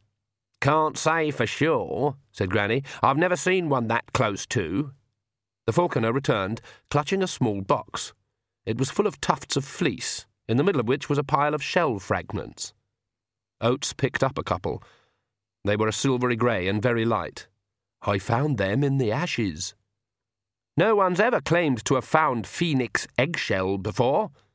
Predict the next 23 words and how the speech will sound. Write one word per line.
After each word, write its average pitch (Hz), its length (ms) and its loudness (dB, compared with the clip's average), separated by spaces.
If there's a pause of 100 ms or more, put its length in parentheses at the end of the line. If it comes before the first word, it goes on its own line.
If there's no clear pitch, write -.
(200)
said 107 180 2
Oates, 120 400 -2 (240)
accusingly. 113 580 0 (1600)
"Didn't 123 200 2
know 123 220 2
that, 120 260 0
sir," 120 420 0 (200)
said 101 180 -2
Hodges 107 320 0
Arg 117 260 2
innocently. 117 460 -2 (300)
"Otherwise 117 560 0
I 135 140 0
wouldn't 165 340 -2
have 156 100 -2
looked." 170 500 -2 (1160)
"Did 247 160 4
anyone 214 320 4
else 147 300 2
ever 160 180 2
look, 170 260 2
I 170 160 4
wonder?" 175 480 0